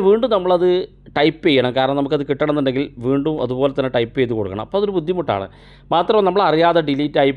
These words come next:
പോയത് അല്ലെങ്കിൽ നമ്മൾ, ആ, തിരിച്ചു കൊണ്ടുവന്ന മെസ്സേജ് വീണ്ടും ഡിലീറ്റ് ആക്കണമെന്നുണ്ടെങ്കിലൊക്കെ വളരെ ഈസി ആയിട്ടൊരു സൗകര്യം നമ്മുടെ ഫോണിനകത്തുണ്ട്. അപ്പോൾ നിങ്ങൾ ചെയ്യേണ്ടത് പ്ലേ സ്റ്റോറിൽ പോവുക, Google Gboard എന്നുള്ള, ആ, കീബോർഡ് ഇതുപോലെ സെർച്ച് ചെയ്ത് കൊടുക്കുക.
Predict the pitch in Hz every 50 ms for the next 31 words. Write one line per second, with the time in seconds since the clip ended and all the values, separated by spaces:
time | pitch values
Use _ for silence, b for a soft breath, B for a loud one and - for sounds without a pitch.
0 | - 131 123 117 117 113 113 120 117 113 - - - 131 147 156 165 170 160 151
1 | 156 170 175 175 - - - 127 127 127 127 127 127 120 - - 87 - - 143
2 | 135 123 123 156 156 156 160 - 208 185 165 156 160 156 147 139 139 143 147 147
3 | 135 131 131 123 - - 139 135 127 131 127 120 127 139 143 156 165 151 127 127
4 | 120 131 135 135 151 143 123 123 127 131 127 120 113 120 120 120 113 - 131 110
5 | 95 B B B B B B B - 160 170 196 208 190 165 151 135 - 170 151
6 | 131 131 - - 127 120 120 131 131 127 117 113 127 127 - - 117 113 120 120
7 | 107 98 92 - 101 90 - - - - 123 123 131 135 - - 147 143 156 151
8 | 143 151 165 165 B B B B B - 139 139 139 139 143 - 156 151 156 143
9 | 135 131 131 135 139 143 - - - - - 110 117 135 147 143 160 143 113 113
10 | 135 147 131 143 151 143 139 131 117 120 135 175 - - - - 123 117 113 113
11 | 113 110 104 - _ _ _ _ _ _ _ _ - 135 147 147 151 165 151 139
12 | 123 127 135 139 131 139 - 120 123 120 - 143 120 120 110 107 101 - 123 120
13 | 120